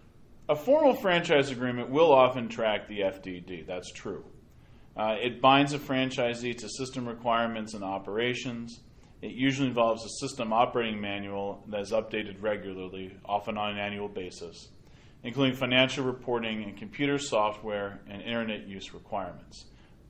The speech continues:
But if the franchisor hasn't specifically studied the F D D,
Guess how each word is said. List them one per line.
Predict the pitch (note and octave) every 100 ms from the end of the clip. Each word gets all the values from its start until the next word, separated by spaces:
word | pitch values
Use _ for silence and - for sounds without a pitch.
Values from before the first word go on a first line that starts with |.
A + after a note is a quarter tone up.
| -
But | B2+ A2+ D3+ B2+ - - -
if | - -
the | A#2
franchisor | G2 C#3+ C3 B2+ A#2 A2+ A#2 G2+
hasn't | A#2+ A#2 A2+
specifically | - A2+ - A#2 G#2 G#2 G2
studied | - D3+ E3 D3 A2
the | G#2
F | F#2 -
D | G2 F2+
D, | F2+ E2+